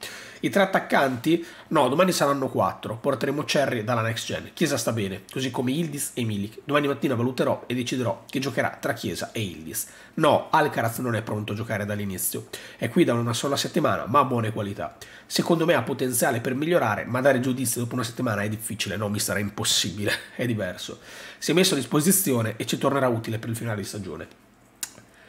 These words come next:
Per quanto riguarda l'Inter, era la favorita e non c'era da aspettare la partita ieri con la Roma. A tal proposito, vi invito ad andare a vedere quello che è stato il post partita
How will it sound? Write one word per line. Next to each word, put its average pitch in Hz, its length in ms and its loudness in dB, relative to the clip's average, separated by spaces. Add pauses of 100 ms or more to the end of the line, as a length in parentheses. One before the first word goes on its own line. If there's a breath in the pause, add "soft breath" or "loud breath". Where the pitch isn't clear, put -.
(140 loud breath)
Per 123 120 -4
quanto 233 300 4
riguarda 139 340 6
l'Inter, 120 580 0
era 147 160 2
la 135 80 2
favorita 131 460 2
e 120 40 -2
non 123 100 0
c'era 135 140 -2
da 123 60 0
aspettare 113 360 -4
la 104 80 -2
partita 110 320 -6
ieri 101 220 -4
con 104 120 -8
la 82 80 -2
Roma. 85 320 -8 (580 loud breath)
A - 60 -2
tal 156 160 4
proposito, 156 760 4
vi 139 60 -2
invito 131 220 0
ad 131 80 0
andare 131 100 6
a 139 100 4
vedere 123 200 4
quello 127 160 2
che 120 60 -4
è - 20 -4
stato 127 180 -6
il 120 80 0
post 123 240 0
partita 117 600 -2